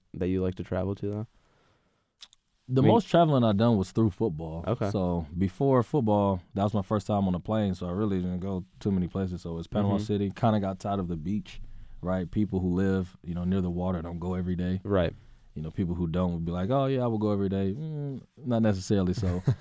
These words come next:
Speaker 1: <laughs>
Speaker 2: The water aspect was cool, but I would love to go, you know,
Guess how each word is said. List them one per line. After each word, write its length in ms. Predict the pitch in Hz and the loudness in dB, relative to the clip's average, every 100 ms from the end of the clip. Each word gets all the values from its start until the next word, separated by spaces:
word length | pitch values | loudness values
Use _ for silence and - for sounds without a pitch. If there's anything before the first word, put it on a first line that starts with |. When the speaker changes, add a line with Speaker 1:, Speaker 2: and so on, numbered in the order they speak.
| - | -4
Speaker 1:
<laughs> 320 | - - - | -10 -20 -2
Speaker 2:
The 100 | - | 2
water 260 | 110 135 143 | 6 6 8
aspect 360 | 131 - 127 113 | 6 6 2 2
was 160 | 107 | -2
cool, 280 | - 120 117 | 2 2 4
but 260 | 101 98 - | 2 0 -2
I 120 | 101 | 0
would 140 | 120 107 | 2 4
love 160 | 107 - | 2 0
to 100 | 95 | -2
go, 360 | 98 95 90 92 | 0 0 -2 -4
you 60 | |
know, 300 | 90 82 78 | -4 -4 -10